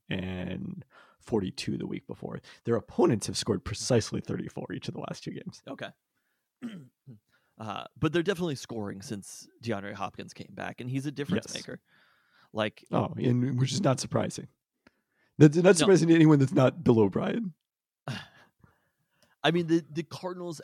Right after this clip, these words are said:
Speaker 2: as an organization have been radically different since they got, they traded for DeAndre Hopkins. And I,
Speaker 1: This
Speaker 2: I
Speaker 1: is, by the way, the Seahawks only lost, have lost once in, in Ariz-,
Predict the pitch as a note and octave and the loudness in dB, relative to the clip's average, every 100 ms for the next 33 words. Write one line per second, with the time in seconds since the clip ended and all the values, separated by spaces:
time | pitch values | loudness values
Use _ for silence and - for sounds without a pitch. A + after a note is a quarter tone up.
0 | - B2 A#2+ A#2+ B2 A2 A2+ A2 G#2+ G#2+ | -2 -2 -2 -6 -8 -6 -6 -6 -8 -10
1 | G2 G2+ - G2 G#2 G2+ G2+ G#2+ F#2+ F2+ | -12 -14 -10 -10 -6 -8 -6 -10 -10 -12
2 | - G2 - _ _ _ _ _ _ _ | -12 -14 -16 _ _ _ _ _ _ _
3 | - - C#3+ B2 - A#2 G#2+ G#2 G2+ G#2 | -18 -8 -6 -6 -8 -8 -8 -8 -10 -8
4 | A#2 - G2+ G2 - G#2+ - F#2+ F#2+ G#3+ | -10 -8 -10 -12 -14 -14 -14 -16 -16 -14
5 | - - - - - - _ _ _ _ | -14 -14 -16 -18 -20 -20 _ _ _ _
6 | A2 G#2 G2+ _ _ _ _ _ _ _ | -18 -18 -20 _ _ _ _ _ _ _
7 | - - C3 A#2+ B2+ E3 C#3 B2 - - | -10 -4 2 2 2 -2 -4 -10 -16 -20
8 | - B2+ A#2 G#2+ - D3 B2 - - B2 | 2 4 4 2 2 2 2 -2 -2 0
9 | A#2+ G#2+ G#2 G#2+ G#2 - - - _ _ | 0 0 0 0 -2 -6 -14 -20 _ _
10 | _ _ _ _ - G2 G2+ G#2 - G2 | _ _ _ _ -4 -2 0 -2 -2 -6
11 | F#2 F#2+ G2 A2 A2 G2 - - - _ | -6 -6 0 2 2 0 -6 -10 -12 _
12 | - G#2 F#2+ F#2+ G2 _ _ _ _ _ | -6 -4 -2 -4 -8 _ _ _ _ _
13 | _ _ - A#2+ - G#2+ G#2+ G2 | _ _ 0 2 2 2 2 0